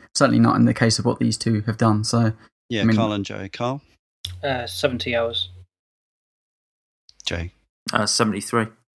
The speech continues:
Speaker 2: Okay.
Speaker 1: Boom! <laughs>
Speaker 2: Now, no, I guess none of you have got the Golden Eagle or whatever it is.
Speaker 4: No,
Speaker 3: Uh,
Speaker 4: not
Speaker 3: I'm
Speaker 4: yet.
Speaker 3: not far
Speaker 2: just
Speaker 3: off.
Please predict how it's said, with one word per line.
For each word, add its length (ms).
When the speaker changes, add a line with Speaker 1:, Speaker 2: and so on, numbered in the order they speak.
Speaker 2:
Okay. 280
Speaker 1:
Boom! 800
<laughs> 140
Speaker 2:
Now, 300
no, 180
I 160
guess 280
none 160
of 100
you 140
have 120
got 180
the 80
Golden 340
Eagle 300
or 100
whatever 320
it 80
is. 300
Speaker 4:
No, 180
Speaker 3:
Uh, 360
Speaker 4:
not 100
Speaker 3:
I'm 40
Speaker 4:
yet. 60
Speaker 3:
not 160
far 140
Speaker 2:
just 140
Speaker 3:
off. 200